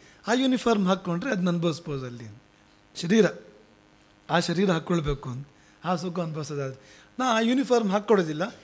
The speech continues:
ಈ ಯೂನಿಫಾರ್ಮಲ್ಲಿ ನಂಗೆ ಅದು ಬೇಕು ಅಂತ ಒಂದು ತ್ರಿಶಂಕು. ವಸಿಷ್ಠರು ಹೇಳಿದ್ ಸರಿ ಇದೆ, ಬೇಡ ಅದು, ನಾನು ಆ ಯಾಗ ಮಾಡಿಸೋದಿಲ್ಲ. ವಸಿಷ್ಠರ ಮಕ್ಕಳು ಅದನ್ನೇ ಹೇಳಿದರು. ಅತಿ ಆಯ್ತು ಹಠ, ಗುರುವಿಗೆ ಅಪಮಾನವಾಯ್ತು.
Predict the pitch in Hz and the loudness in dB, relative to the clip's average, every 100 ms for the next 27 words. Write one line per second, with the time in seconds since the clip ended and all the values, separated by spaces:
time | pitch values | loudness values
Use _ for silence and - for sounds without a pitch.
0 | - - 240 269 247 269 - 254 233 233 | -20 -4 2 4 6 6 6 6 6 4
1 | 269 247 202 165 170 139 147 185 254 185 | 2 2 2 2 0 -2 -6 -6 -2 -2
2 | 143 - - - 156 151 131 113 101 _ | -4 -10 -20 -10 -6 -6 -8 -14 -18 _
3 | - - - - 247 285 285 285 254 254 | -20 -20 -20 -10 -2 0 2 4 6 6
4 | 240 240 247 196 165 190 180 160 139 123 | 4 4 6 4 4 6 6 4 0 -6
5 | 135 - - - 185 202 165 160 160 147 | -10 -16 -20 0 4 6 6 2 0 -2
6 | 143 139 135 123 123 - - - - - | -4 -6 -6 -8 -10 -14 -20 -20 -20 -12
7 | 247 285 277 247 226 226 254 220 233 208 | -2 0 0 2 2 6 8 8 6 4
8 | 170 143 139 120 - _ _ _ _ _ | 2 -4 -10 -14 -20 _ _ _ _ _
9 | _ 104 _ _ - _ - - - - | _ _ _ _ -20 _ -20 -20 -20 -20
10 | - - 240 294 285 254 180 180 - - | -20 2 4 8 8 6 2 -8 -4 -2
11 | 196 202 185 - - _ _ - - _ | 4 4 4 -8 -20 _ _ -20 -20 _
12 | _ _ - 208 233 220 208 214 247 240 | _ _ -4 0 0 0 0 2 2 4
13 | 208 165 - | 2 0 -6